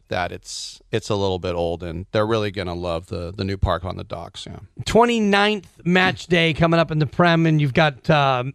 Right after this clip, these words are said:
Speaker 2: Spurs sitting third on sixty points. Arsenal sitting fourth on fifty-six, coming off a very impressive win against Bournemouth, in which five different players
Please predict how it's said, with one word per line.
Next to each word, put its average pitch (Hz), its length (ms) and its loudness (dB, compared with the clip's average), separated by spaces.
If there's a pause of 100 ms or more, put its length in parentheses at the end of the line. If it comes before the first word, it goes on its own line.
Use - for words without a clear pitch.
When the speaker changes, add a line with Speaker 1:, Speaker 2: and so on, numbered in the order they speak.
(100)
Speaker 2:
Spurs 214 600 4
sitting 202 300 0
third 190 340 4
on 165 160 2
sixty 175 440 -4
points. 170 560 0 (360)
Arsenal 240 520 4
sitting 196 420 0
fourth 226 560 4 (400)
on 180 160 4
fifty-six, 196 680 -2
coming 196 260 4
off 160 160 2
a 160 60 -4
very 190 340 2
impressive 156 480 0
win 156 220 0
against 131 320 -2
Bournemouth, 156 480 2
in 147 100 -2
which 143 260 -4 (260)
five 185 360 4
different 160 300 0
players 170 520 2